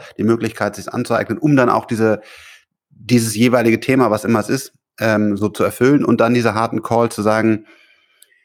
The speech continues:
der Kandidat ist eigentlich echt gut, aber irgendwas fehlt und dann auch Nein zu sagen, obwohl man ihn so dringend, bitter nötig braucht, ne? Das sind ja diese Prozesse, durch die wir gerade durchlaufen, äh, um das Unternehmen, äh, Unternehmen, äh,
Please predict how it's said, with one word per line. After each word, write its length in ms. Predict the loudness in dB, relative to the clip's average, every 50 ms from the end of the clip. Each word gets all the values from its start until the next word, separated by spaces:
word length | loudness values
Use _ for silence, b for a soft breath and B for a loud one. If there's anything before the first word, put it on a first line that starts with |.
| b b b b b b b b b b _ _ _ _ _ _ _ _ 0
der 100 | 0 0
Kandidat 500 | 0 2 2 2 4 2 2 0 0 -2 -4
ist 160 | -4 -6 -4
eigentlich 600 | -6 -4 -4 0 0 0 0 0 -2 -2 -4 -4
echt 240 | -6 -6 -8 -8 _
gut, 520 | -2 0 2 2 2 0 0 -4 -16 _ _ _ _ _ -4
aber 280 | 0 0 0 0 2
irgendwas 560 | 2 2 4 4 2 0 -2 -2 -2 -4 -4 -4
fehlt 240 | 0 0 0 2
und 80 | 0 0
dann 140 | -2 -2 -2
auch 100 | -4 -2
Nein 320 | -2 -2 0 0 0 0
zu 120 | -2 -4 -2
sagen, 260 | -2 0 0 0 -2
obwohl 200 | -2 -2 0 0
man 140 | 2 2 2
ihn 120 | 0 0
so 100 | -2 -2
dringend, 560 | -2 0 0 2 2 2 0 -2 -4 -8 -2
bitter 400 | -2 -2 -2 0 0 0 2 2
nötig 600 | 0 0 2 2 2 2 2 0 -2 -4 -4 _ -4
braucht, 420 | -2 0 0 0 0 -4 -8 -6
ne? 220 | -4 -4 -4 -6 -4
Das 120 | -4 -2 0
sind 100 | 0 0
ja 40 |
diese 180 | 0 0 -2 -2
Prozesse, 580 | _ -8 -12 -10 -8 -4 -4 -4 -2 -2 -2 -2
durch 140 | -2 -2
die 120 | 0 0 2
wir 420 | 4 4 4 4 4 2 0 -2 _ _ _ _ _ _ _ _ _ _ _ _ _ _ _ _ -10 -4
gerade 380 | -2 0 0 2 2 2 2 2
durchlaufen, 760 | 4 2 2 2 2 0 2 2 2 0 0 0 0 0 0
äh, 40 | 0
um 360 | -2 -2 0 0 0 0 0
das 200 | 0 0 -2 -6
Unternehmen, 680 | -8 -4 -2 0 0 2 2 0 0 -2 -2 -4 -6 -6
äh, 200 | -8 -6 -6 -6
Unternehmen, 720 | -6 -6 -8 -6 -4 -4 -2 -2 -2 -2 -2 -4 -6 -6 -8
äh, 100 | -10 -10